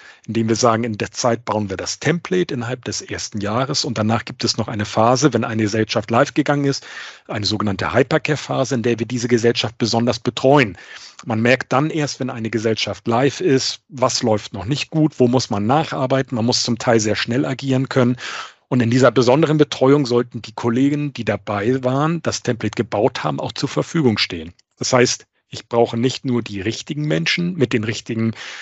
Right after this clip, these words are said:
Skills, ich brauche auch die richtige Kapazität über einen langen Zeitraum. Größte Herausforderung. Es gibt dann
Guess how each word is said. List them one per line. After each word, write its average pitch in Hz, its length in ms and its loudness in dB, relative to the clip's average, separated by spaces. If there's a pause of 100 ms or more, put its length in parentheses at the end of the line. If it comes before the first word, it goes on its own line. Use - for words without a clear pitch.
(220)
Skills, 165 640 8
ich 175 180 -4
brauche 139 280 2
auch 135 160 -2
die 127 160 0
richtige 127 360 -2
Kapazität 127 920 -2
über 170 480 -2
einen 143 400 -2 (240)
langen 135 400 2
Zeitraum. 95 720 0 (1500)
Größte 139 260 4
Herausforderung. 90 600 0 (380)
Es - 180 -6
gibt - 240 -2
dann 127 360 2